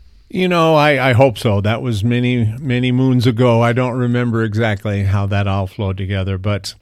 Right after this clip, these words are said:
I, I think the beauty of step three, we considered accepting Jesus as our higher power. Again, we're, we're not asking them to, to commit to anything, and we're, we're really just asking them to,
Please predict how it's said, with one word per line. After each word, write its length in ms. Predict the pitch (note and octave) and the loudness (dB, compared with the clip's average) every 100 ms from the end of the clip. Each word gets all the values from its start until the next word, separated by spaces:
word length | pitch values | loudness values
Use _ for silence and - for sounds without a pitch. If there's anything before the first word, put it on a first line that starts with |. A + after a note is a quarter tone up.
| - - - | -20 -20 -12
I, 280 | A#2+ A2+ A#2 | -8 -6 -4
I 40 | |
think 180 | A2+ D3+ | -4 -4
the 80 | A#2 | -6
beauty 320 | G2+ B2 A#2+ | -4 -2 -2
of 80 | A2+ | -4
step 320 | - A#2 G2+ | -4 -6 -6
three, 240 | - B2 A2+ | -6 -4 -2
we 160 | G#2+ | -4
considered 600 | G#2 G#2 F#2+ - G#2 G#2 | -4 -6 -6 -6 -6 -6
accepting 600 | G2+ - G2+ G2 G#2+ G#2 | -8 -8 -8 -6 -6 -6
Jesus 480 | F#2+ G2+ F#2+ G#2 F#2+ | -6 -6 -6 -6 -6
as 220 | G2+ F#2+ | -6 -4
our 140 | G2+ F#2 | -4 -4
higher 260 | G2+ G2+ | -4 -4
power. 360 | G2 G2 G#2+ F#2+ | -4 -4 -2 -2
Again, 420 | G2 A2+ A2+ A2+ | -4 -2 -2 0
we're, 260 | G#2+ G2+ F#2+ _ _ _ - _ _ | 0 -2 -4 _ _ _ -20 _ _
we're 80 | A2+ | -6
not 240 | G#2+ G#2+ | -2 -2
asking 540 | G#2+ G#2+ - A2 G2+ G2+ | -2 -4 -6 -6 -4 -4
them 260 | G#2 G#2 | -4 -6
to, 420 | - G2+ G2 G2 - _ _ _ - | -8 -10 -10 -12 -16 _ _ _ -10
to 140 | A2+ | -10
commit 480 | - G#2+ G#2 G#2+ G#2 | -4 -2 0 -2 -4
to 120 | G#2+ | -6
anything, 580 | G2 G2+ F#2+ - G#2 G#2 | -6 -4 -6 -4 -4 -2
and 160 | G2+ | -4
we're, 240 | G2+ G2+ G2+ | -4 -4 -4
we're 240 | G2+ F#2+ | -4 -2
really 300 | F#2+ A#2+ A#2 | -2 -2 -2
just 280 | G2+ G#2 - | -2 -6 -6
asking 540 | G#2 G2+ G2 - G#2 | -6 -4 -4 -6 -4
them 240 | G#2 G#2 G#2 | -2 -2 -4
to, 320 | - G2+ G2 | -6 -6 -6